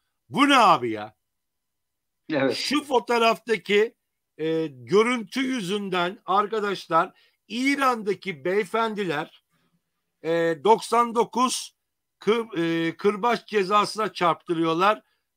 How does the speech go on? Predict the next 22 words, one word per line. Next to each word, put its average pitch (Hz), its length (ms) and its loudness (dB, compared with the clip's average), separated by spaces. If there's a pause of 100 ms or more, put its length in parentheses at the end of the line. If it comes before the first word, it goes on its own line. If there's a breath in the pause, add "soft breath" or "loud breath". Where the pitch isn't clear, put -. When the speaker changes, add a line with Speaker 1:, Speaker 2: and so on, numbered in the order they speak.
Speaker 1:
bu 220 180 -2
gerizekalılar. 151 1080 -4 (640)
Ya 165 200 2
sizler 175 480 4
Speaker 2:
Ronaldo'yu. 175 640 6 (760)
Speaker 1:
sizler 180 540 0 (320)
ne 131 240 -2
yapıyorsunuz 233 840 0
ya? 165 320 -2 (380)
Siz 185 360 -4
ne 160 80 -2
yaptınız 247 600 0
ya? 185 340 -2 (2000)
Speaker 2:
Ya 156 240 6
bir 226 100 0
de 269 180 8
bak 214 240 6
bunlar 240 460 8
dindarız 247 560 8
diye 247 140 10
geçiniyorlar 240 640 8
ya. 123 320 2